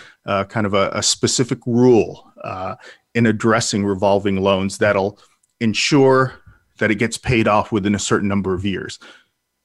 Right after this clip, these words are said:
To, to an extent, converting that revolving loan into an installment loan,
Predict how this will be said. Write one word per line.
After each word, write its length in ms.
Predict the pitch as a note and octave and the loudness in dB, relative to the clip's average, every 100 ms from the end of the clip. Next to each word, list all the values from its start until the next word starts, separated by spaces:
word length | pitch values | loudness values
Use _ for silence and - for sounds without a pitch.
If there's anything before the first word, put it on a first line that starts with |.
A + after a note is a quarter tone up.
| _ - _ - | _ -20 _ 0
To, 180 | A#2+ | 0
to 240 | A2+ - A2+ | 0 0 2
an 60 | |
extent, 500 | A2+ A2+ - A#2+ A2+ - _ _ - | 2 0 0 0 -2 -6 _ _ -4
converting 680 | C3 A2+ B2 C#3 C3 A2 G#2 | 2 4 6 4 4 2 2
that 200 | A2 - | 0 0
revolving 520 | A2 G2+ G2+ G#2 G2 | 0 2 2 2 0
loan 300 | G2+ F#2+ F#2+ - - | 0 -2 -4 -12 -6
into 360 | C#3+ C#3+ - A2 | 0 0 0 -2
an 60 | G2+ | -2
installment 580 | F#2+ - F#2 F#2 F#2 | -4 -4 -4 -4 -6
loan, 360 | G2 G2 F2+ - | -8 -8 -8 -12